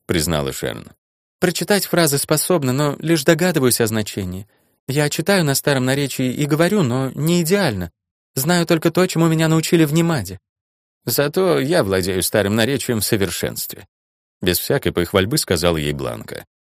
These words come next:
«И, кажется, наконец-то мои таланты по-настоящему пригодятся. Вместе мы разберёмся быстрее». Шерон помедлила с ответом, её нити снова изменились.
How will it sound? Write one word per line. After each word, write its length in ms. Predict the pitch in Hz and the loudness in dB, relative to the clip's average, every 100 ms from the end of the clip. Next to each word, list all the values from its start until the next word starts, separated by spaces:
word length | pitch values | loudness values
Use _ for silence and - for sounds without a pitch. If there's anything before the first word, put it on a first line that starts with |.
| _ _ _ _ | _ _ _ _
«И, 180 | - 160 | -2 0
кажется, 380 | 147 185 139 - | 0 -2 -2 -2
наконец-то 540 | 143 123 147 165 - 120 | -2 0 0 0 -2 -2
мои 160 | 113 | 0
таланты 440 | 104 127 135 123 120 | 2 2 2 0 0
по-настоящему 800 | 123 117 123 120 110 - 120 | 0 0 0 0 0 0 0
пригодятся. 760 | 104 113 107 104 127 - - - _ _ _ _ _ | 0 2 2 0 -4 -8 -10 -12 _ _ _ _ _
Вместе 440 | 123 101 90 - 113 | -2 0 0 0 0
мы 120 | 117 | 0
разберёмся 520 | 110 120 - 123 131 | 0 2 0 2 0
быстрее». 640 | 123 - - - 156 - _ _ _ _ _ _ _ _ _ _ - | 2 -2 -4 -6 -6 -8 _ _ _ _ _ _ _ _ _ _ -8
Шерон 380 | - 143 170 165 | 2 4 4 4
помедлила 520 | 165 160 104 82 73 | 4 4 2 0 0
с 100 | - | 0
ответом, 520 | 76 78 107 160 147 - - | 0 2 2 2 -2 -4 0
её 240 | 110 95 | 4 4
нити 300 | 95 139 135 | 4 2 2
снова 400 | 131 143 139 98 | 2 2 2 2
изменились. 640 | 80 82 78 76 69 - | 2 0 0 -2 -4 -10